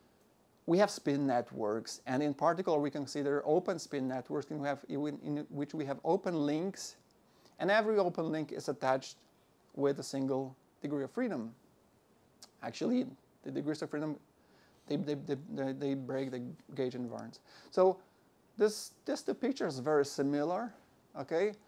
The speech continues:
So, uh, one of our, uh, objective was to try to understand actually the relation between the two things. And, um, this is how the discussion of the project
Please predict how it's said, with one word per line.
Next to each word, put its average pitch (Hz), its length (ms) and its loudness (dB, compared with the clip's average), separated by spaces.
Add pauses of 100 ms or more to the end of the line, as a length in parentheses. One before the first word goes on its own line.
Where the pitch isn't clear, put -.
(260)
So, 180 400 6
uh, 170 300 6
one 180 280 6
of 196 160 2
our, 170 580 4 (160)
uh, 147 320 6 (380)
objective 147 640 2
was 143 240 -2
to 151 200 -2
try 156 240 2
to 147 100 -4
understand 131 560 -4
actually 123 320 -6
the 120 120 -4
relation 120 520 -2
between 123 340 -6
the 123 100 -2
two 147 300 -2 (720)
things. 139 420 -4 (1600)
And, 175 460 4
um, 165 460 8 (120)
this 160 220 0
is 165 140 0
how 165 160 6
the 160 80 2
discussion 147 420 -4
of 131 140 -6
the 135 60 -2
project 131 500 -4